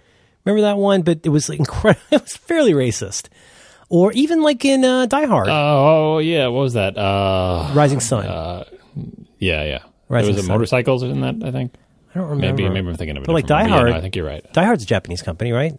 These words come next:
Speaker 1: Is it the Nakayama?
Speaker 2: Yep, that was, that was the, the Go-Go eighties, yeah.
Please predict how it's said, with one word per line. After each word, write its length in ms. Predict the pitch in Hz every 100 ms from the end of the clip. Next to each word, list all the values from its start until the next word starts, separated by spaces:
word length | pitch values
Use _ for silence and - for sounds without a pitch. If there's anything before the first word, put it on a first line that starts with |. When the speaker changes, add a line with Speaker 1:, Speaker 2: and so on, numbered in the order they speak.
| -
Speaker 1:
Is 240 | 110 104
it 80 | 110
the 100 | 110
Nakayama? 160 | 110 107
Speaker 2:
Yep, 200 | 127 113
that 120 | 160
was, 200 | 175 170
that 140 | 170
was 140 | 170 165
the, 200 | - 151 -
the 80 | -
Go-Go 360 | 165 151 156 -
eighties, 380 | 214 95 95
yeah. 200 | 107 104